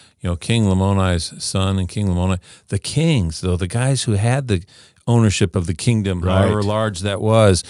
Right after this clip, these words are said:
Speaker 1: And it's interesting because, you know, we, we obviously know that the masses change, but it's interesting that we get these stories of the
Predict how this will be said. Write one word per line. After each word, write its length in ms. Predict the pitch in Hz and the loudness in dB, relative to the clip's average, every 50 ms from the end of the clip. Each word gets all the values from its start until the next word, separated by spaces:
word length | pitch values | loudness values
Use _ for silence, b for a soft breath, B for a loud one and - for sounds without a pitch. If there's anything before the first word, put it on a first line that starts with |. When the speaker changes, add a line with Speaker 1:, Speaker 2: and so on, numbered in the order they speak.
| B B B B - | B B B B 4
Speaker 1:
And 100 | 104 113 | 4 4
it's 140 | 117 - - | 4 2 2
interesting 560 | 143 165 165 156 156 135 - - 117 110 104 | 2 2 2 2 2 0 2 2 2 2 4
because, 340 | 98 90 - 123 110 95 - B B B B B B - | 2 0 0 0 0 0 -2 B B B B B B 0
you 60 | 120 | 2
know, 60 | 117 110 | 2 4
we, 140 | 107 117 - | 2 0 -2
we 200 | - 113 120 120 | -2 -2 0 2
obviously 480 | 120 120 123 120 117 110 101 - 110 107 | 2 2 4 4 2 2 2 2 2 4
know 280 | 107 107 107 110 110 104 | 4 4 4 4 4 4
that 200 | 98 95 - _ _ | 2 0 -2 _ _
the 100 | 98 95 | -2 2
masses 720 | 98 104 110 120 131 131 123 - 113 101 92 87 82 78 - | 2 2 2 2 2 0 0 2 0 2 2 0 -2 -4 -8
change, 440 | - - - 98 95 95 95 - - | -4 -2 -2 0 0 -2 -2 -4 -4
but 100 | 104 101 | -4 -4
it's 140 | 104 - - | -4 -4 -4
interesting 460 | - 139 147 - 151 123 - - 117 110 | -4 -4 -4 -4 -4 -6 -4 0 0 0
that 80 | 104 - | 0 0
we 120 | 107 107 | -2 -2
get 180 | 98 113 101 - | -2 -4 -6 -6
these 180 | - 101 92 | -6 -6 -6
stories 420 | - - - 104 104 107 104 95 98 | -6 -4 -4 -2 0 0 -2 -2 -4
of 120 | 92 87 | -8 -8
the 140 | 87 85 | -10 -12